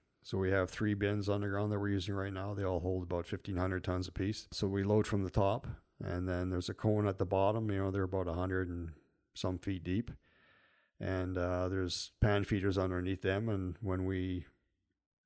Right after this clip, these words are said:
have to send the mill a little bit of muck, then we have, uh, we run the pan feeders, and they fill another belt or dump it onto that belt, and that belt takes it up <laughs> to what we call the surge bin.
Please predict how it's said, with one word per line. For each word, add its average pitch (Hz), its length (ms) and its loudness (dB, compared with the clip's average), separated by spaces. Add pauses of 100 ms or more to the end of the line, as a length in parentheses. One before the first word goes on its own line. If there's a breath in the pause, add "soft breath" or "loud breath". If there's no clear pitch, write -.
have 90 200 -2
to - 80 -6
send 101 260 0
the 92 40 0
mill 104 160 4
a 104 120 6
little 104 140 4
bit 98 160 2
of 92 60 0
muck, 95 260 -2
then 95 240 0
we 95 120 0
have, 92 300 -2
uh, 90 320 -2
we 98 140 -2
run 101 200 2
the 98 60 0
pan 98 240 0
feeders, 123 400 -2 (640 soft breath)
and 92 160 -2
they 95 120 0
fill 98 280 4
another 107 300 4
belt 95 340 0
or 90 400 0 (120)
dump 101 260 0
it 90 80 0
onto 92 260 0
that 107 240 2
belt, 101 260 2
and 101 80 2
that 104 140 0
belt 98 220 2
takes 107 240 0
it 101 100 0
up 131 120 8
<laughs> 156 100 2
to - 180 10 (640 loud breath)
what - 120 12
we 131 120 12
call 131 160 12
the 117 100 12
surge 147 380 10
bin. 117 280 6